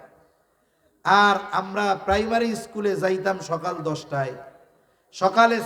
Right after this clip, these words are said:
ছয়টায় থাকতাম মক্তবে। কিন্ডারগার্টেন এই প্রতিষ্ঠা করে তারা বিভিন্ন প্রলোভন দেখাইছে যে, "দেখেন, আমাদের এইখানে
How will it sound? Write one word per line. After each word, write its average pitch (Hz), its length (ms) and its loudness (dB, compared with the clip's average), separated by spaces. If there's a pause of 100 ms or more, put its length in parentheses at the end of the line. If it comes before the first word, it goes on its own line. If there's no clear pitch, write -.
ছয়টায় 208 360 0
থাকতাম 208 480 -6
মক্তবে। 170 500 -4 (760)
কিন্ডারগার্টেন 220 880 2 (760)
এই 208 140 2
প্রতিষ্ঠা 214 580 0
করে 247 420 4 (560)
তারা 220 200 2
বিভিন্ন 240 460 -6
প্রলোভন 226 540 0
দেখাইছে 202 500 0
যে, 147 200 -4
"দেখেন, 175 500 -2
আমাদের 180 300 -4
এইখানে 175 340 -6